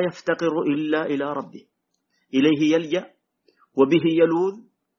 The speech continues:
وبه يعتصم، تعلم ذلك في دعائهم لربهم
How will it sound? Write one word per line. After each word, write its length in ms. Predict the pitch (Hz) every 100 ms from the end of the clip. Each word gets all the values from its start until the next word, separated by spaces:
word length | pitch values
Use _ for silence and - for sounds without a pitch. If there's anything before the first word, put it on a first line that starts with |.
| _ -
وبه 260 | 135 143 160 180
يعتصم، 640 | 180 127 170 - 196 208 - _ _ _ _ _ _ _ _ -
تعلم 400 | 190 202 190 180
ذلك 440 | 175 233 185 160
في 160 | 147 160
دعائهم 600 | 143 208 262 - 139 113
لربهم 560 | 110 113 92 - -